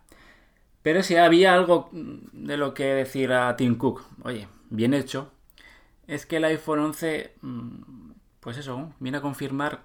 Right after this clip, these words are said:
que el precio de los smartphones, pues, pues que igual hay que parar cada año subiéndolo. ¿Qué te parece? O sea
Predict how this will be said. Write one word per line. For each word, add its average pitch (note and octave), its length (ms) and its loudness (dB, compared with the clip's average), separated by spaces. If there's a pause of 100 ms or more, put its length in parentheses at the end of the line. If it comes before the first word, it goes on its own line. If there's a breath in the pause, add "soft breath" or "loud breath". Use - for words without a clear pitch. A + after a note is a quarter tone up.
(240)
que B2+ 180 -6
el A#2 180 -4
precio C3+ 260 -8
de C3 60 0
los B2+ 100 -2
smartphones, B2+ 920 -4
pues, - 260 -20 (220)
pues - 140 -18
que - 120 -10
igual B2 220 0
hay D3+ 140 0
que B2 120 -8
parar A2 560 -6 (1120 soft breath)
cada A2 220 -4
año G#2 180 -2
subiéndolo. G#2 600 -4 (360)
¿Qué - 80 -14
te A2 80 -10
parece? - 400 -10 (640)
O - 40 -20
sea - 380 -20